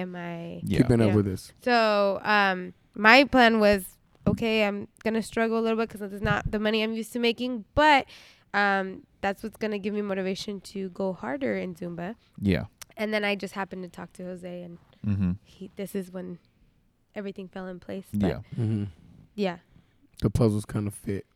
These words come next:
Speaker 3: on
Speaker 1: Yeah,
Speaker 3: its
Speaker 1: 'cause I was
Speaker 3: own.
Speaker 1: like, "Yeah." He's like, "What are you doing?" I was like, "I'm leaving the bank." <laughs>
Speaker 3: Yeah, I do remember that. And she didn't believe me when I told her we could make
Speaker 2: <laughs>
Speaker 3: things pop.
Speaker 1: I didn't say that.
Speaker 3: Nah, I'm joking.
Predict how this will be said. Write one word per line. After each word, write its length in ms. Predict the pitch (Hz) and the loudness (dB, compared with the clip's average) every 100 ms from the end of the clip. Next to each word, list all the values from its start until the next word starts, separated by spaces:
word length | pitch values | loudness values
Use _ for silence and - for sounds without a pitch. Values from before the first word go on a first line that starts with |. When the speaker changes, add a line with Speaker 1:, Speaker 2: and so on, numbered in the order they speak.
| - | -8
Speaker 3:
on 120 | 104 | -2
Speaker 1:
Yeah, 80 | 220 | -2
Speaker 3:
its 60 | 208 | 0
Speaker 1:
'cause 80 | 226 | 2
I 60 | |
was 80 | 226 | 2
Speaker 3:
own. 40 | 220 | 0
Speaker 1:
like, 100 | 214 | 0
"Yeah." 200 | 269 247 | 4 4
He's 120 | 254 | 2
like, 120 | 262 254 | 0 -2
"What 100 | 302 | -2
are 40 | |
you 80 | 294 | -2
doing?" 160 | 320 269 | 0 0
I 40 | |
was 80 | 233 | 0
like, 120 | 208 | -2
"I'm 200 | 214 269 | -2 -2
leaving 220 | 339 403 | -2 -4
the 60 | 277 | -4
bank." 280 | 190 - - - - - _ _ - | -4 -6 -10 -20 -20 -20 _ _ -20
<laughs> 680 | - - - - - - - | -16 -16 -14 -16 -14 -16 -4
Speaker 3:
Yeah, 300 | 110 104 101 110 - - | 0 2 0 -6 -12 -8
I 80 | 107 | -4
do 160 | 104 | -2
remember 380 | 98 98 95 95 | -2 -4 -6 -8
that. 200 | 92 92 _ _ _ _ _ _ _ _ _ _ | -8 -12 _ _ _ _ _ _ _ _ _ _
And 100 | 151 | -6
she 140 | - | 0
didn't 140 | 107 98 | 2 2
believe 260 | 98 98 | 2 0
me 160 | 98 98 | -2 -2
when 160 | 98 95 | -2 -4
I 60 | |
told 240 | - 98 110 | -4 -4 -4
her 140 | 110 - - - - | -6 -10 -20 -20 0
we 140 | 107 104 | 4 4
could 160 | - | 4
make 180 | 101 95 | 2 0
Speaker 2:
<laughs> 40 | - | -2
Speaker 3:
things 200 | 92 92 | -6 -6
pop. 400 | - - - - _ _ _ _ _ _ - | -6 -6 -6 -14 _ _ _ _ _ _ -10
Speaker 1:
I 80 | 392 | -6
didn't 220 | 508 277 - - | -6 -6 -10 -6
say 200 | 220 196 | -4 -4
that. 340 | 185 190 294 | -4 -6 -8
Speaker 3:
Nah, 100 | 190 | -10
I'm 100 | 87 90 | -10 -10
joking. 300 | 78 - | -12 -14